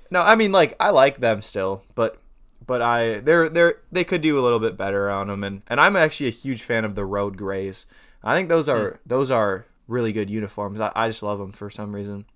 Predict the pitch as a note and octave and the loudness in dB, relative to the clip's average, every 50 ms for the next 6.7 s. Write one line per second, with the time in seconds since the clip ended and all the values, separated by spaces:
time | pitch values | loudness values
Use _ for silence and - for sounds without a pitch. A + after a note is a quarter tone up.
0 | _ _ _ _ _ _ _ - - - G#2 - G#2 G2+ G2+ G#2 A#2+ A#2 - B2 | _ _ _ _ _ _ _ -20 -20 -20 -20 -20 -20 -20 -10 -10 -10 -8 -6 -6
1 | A2+ A2 G#2+ - _ A#2 A2+ - - G#2+ G#2 G#2 G#2 G2 - _ _ - G#2 G2 | -6 -6 -8 -12 _ -14 -12 -12 -12 -12 -12 -12 -14 -14 -16 _ _ -20 -20 -20
2 | _ - G2 _ F#2 - - - F#2+ F#2+ - C#2 G2 G2 F#2 _ - G2+ F#2+ G2 | _ -20 -20 _ -20 -20 -20 -20 -20 -20 -20 -20 -20 -20 -20 _ -20 -20 -20 -20
3 | _ _ _ _ _ _ _ _ _ _ _ _ _ - - - - - - - | _ _ _ _ _ _ _ _ _ _ _ _ _ -20 -20 -20 -16 -14 -10 2
4 | - D#3 D#3+ D#3+ D#3+ D3+ C3 A#2+ A#2+ A#2+ A#2+ A#2+ C3 - - - A#2 A#2+ A#2 A2 | 6 6 6 8 6 4 2 2 2 2 2 0 -4 -10 -8 -4 -4 -2 -2 -4
5 | A2 - _ _ A#2 A#2 G#2+ - A#2+ B2 C3+ C3+ C3 B2+ A2 A2+ A#2 A#2+ A#2+ A2+ | -6 -12 _ _ -16 -8 -2 0 2 2 2 2 0 -2 -2 2 2 2 2 2
6 | A2+ A2+ A2+ A2+ A2+ A2+ A2+ A2+ - - A2+ A2+ G#2+ A2 | 0 0 0 2 2 2 0 0 0 -2 -6 -6 -6 -12